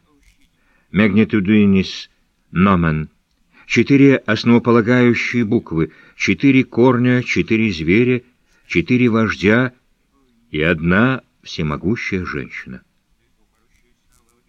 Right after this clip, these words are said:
Людей, подобных автору этого бреда, обычно держат в сумасшедшем доме.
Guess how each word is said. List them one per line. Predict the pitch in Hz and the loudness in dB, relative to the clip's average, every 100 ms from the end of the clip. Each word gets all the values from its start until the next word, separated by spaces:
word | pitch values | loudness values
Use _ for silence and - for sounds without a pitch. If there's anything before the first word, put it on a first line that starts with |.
| _ _ _ _ | _ _ _ _
Людей, | - 90 104 117 | -4 0 2 2
подобных | 110 104 117 101 107 - - | 2 2 2 4 0 -2 -2
автору | 110 113 - 104 | 0 0 0 0
этого | 104 101 101 98 | 0 0 0 0
бреда, | 90 104 104 104 - _ _ _ _ _ _ _ _ _ _ _ _ | 0 0 0 -2 -6 _ _ _ _ _ _ _ _ _ _ _ _
обычно | 78 107 - 123 | 0 0 2 -2
держат | 110 127 107 117 | 2 0 0 -4
в | - | -4
сумасшедшем | 113 110 - 110 - 104 | -2 -2 -4 -8 -8 -8
доме. | 76 65 | -8 -8